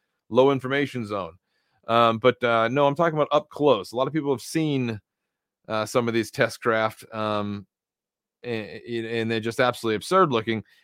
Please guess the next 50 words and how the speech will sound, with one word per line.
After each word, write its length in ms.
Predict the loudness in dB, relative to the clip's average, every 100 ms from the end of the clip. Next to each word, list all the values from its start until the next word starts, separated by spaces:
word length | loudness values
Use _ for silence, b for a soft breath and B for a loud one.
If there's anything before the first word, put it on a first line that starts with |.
| -6
And 80 | -2
we're 80 |
gonna 140 | 0 2
cover 280 | 2 2 0
a 60 |
few 180 | 0 0
of 60 | 0
them 120 | -2
today. 280 | 2 4 4
But, 400 | 4 4 2 2
um, 260 | 2 2
yeah, 240 | 2 2 2
he, 140 | 0
he's, 480 | -2 -6 -6 -6 -14 _ _ _ _
he's 220 | -4 0
one 160 | 2 4
of 60 |
these 140 | 2 0
people 380 | -4 -2 0
that 140 | 2 0
have 120 | 0
just 420 | -2 -2 -4 -18 _
sh-, 240 | -16 -10 -8 -6
he's 220 | -6 -4
just 180 | -8 -6
shown 300 | -4 -2 -4
constantly 720 | -8 -4 -2 -2 -6 -6 -6
that 120 | -6
the 80 | -4
way 200 | 2 2
that 220 | 2 0 -2
the 320 | -6 -4 -4 -4
industry 540 | 0 0 0 -2 -4 -2
does 220 | -4 -4
it, 80 | -8
the 120 | -6
industry 380 | -4 -4 -4 -6
standards, 480 | -4 -2 -2 -4
and 100 | -4
oftentimes 520 | -2 -2 -2 -2 -2 -2
the 100 | -4
F 180 | 0
A 140 | 2 2
A 40 |
policy 640 | 2 2 2 0 -4 -8 -10 _ _
is 120 | -4 2 4
not 180 | 4 4
the 80 |
best 380 | -2 0 -2 -2
way. 320 | 0 0 0